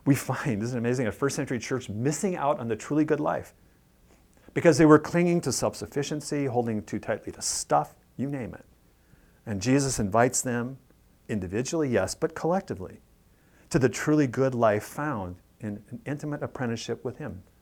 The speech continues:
Individually, yes, and also as a spiritual community. Jesus says to you and to me and to our church community, "Behold, I stand at the door and knock. If anyone hears my voice and opens the door, I will come into him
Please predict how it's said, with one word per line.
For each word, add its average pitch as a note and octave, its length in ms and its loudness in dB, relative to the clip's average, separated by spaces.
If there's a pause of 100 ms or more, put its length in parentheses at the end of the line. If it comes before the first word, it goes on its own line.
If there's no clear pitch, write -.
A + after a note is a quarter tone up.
(920)
Individually, A2 580 -2
yes, D3 260 0
and C#3 120 -6
also E3 300 -6
as D3+ 120 -4
a D3+ 60 -8
spiritual C#3+ 400 -4
community. D3 480 -12 (1400)
Jesus F#3 340 4
says G#2 480 0 (140)
to A#2 120 -4
you B2 200 0
and F3 140 -2
to E3 60 -8
me A#2 320 -6 (680)
and A#2 120 -4
to A2+ 120 -4
our A#2+ 120 4
church - 300 -8
community, F#2 540 -12 (1000)
"Behold, A2 360 0
I A2 60 2
stand A2+ 280 -4
at A#2 100 -2
the A#2+ 80 -6
door A#2 220 -2
and C3+ 80 -6
knock. C#3+ 360 -12 (480)
If B2 180 -2
anyone D3 340 2
hears B2+ 240 -2
my B2+ 160 -2
voice B2 320 2
and G#2 100 -8
opens B2+ 260 -6
the C3 100 -4
door, C3 120 -4
I B2+ 120 2
will A2+ 160 0
come E3 420 -10
into D#3 220 -8
him D3 260 -8